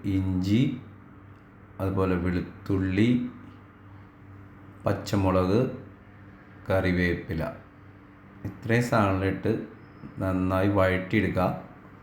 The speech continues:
കുറച്ച് ഉപ്പിട്ടാൽ മതി, അത്യാവശ്യം ഉപ്പ് ഉണക്കമീനായതുകൊണ്ട് ഉണ്ടാവും. ശേഷം നമുക്ക് കുറച്ച് മഞ്ഞൾപ്പൊടി, മുളക്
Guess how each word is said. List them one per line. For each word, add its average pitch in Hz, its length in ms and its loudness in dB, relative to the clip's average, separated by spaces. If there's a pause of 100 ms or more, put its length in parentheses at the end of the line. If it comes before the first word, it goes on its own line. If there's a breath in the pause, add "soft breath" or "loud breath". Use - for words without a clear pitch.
(580)
കുറച്ച് 123 520 2
ഉപ്പിട്ടാൽ 107 360 4
മതി, 98 160 4 (840)
അത്യാവശ്യം 104 540 0
ഉപ്പ് 110 220 0 (340)
ഉണക്കമീനായതുകൊണ്ട് 107 840 4
ഉണ്ടാവും. 101 260 0 (1500 loud breath)
ശേഷം 120 300 4
നമുക്ക് 123 260 2 (280)
കുറച്ച് 123 500 0
മഞ്ഞൾപ്പൊടി, 110 540 4 (100)
മുളക് 92 220 2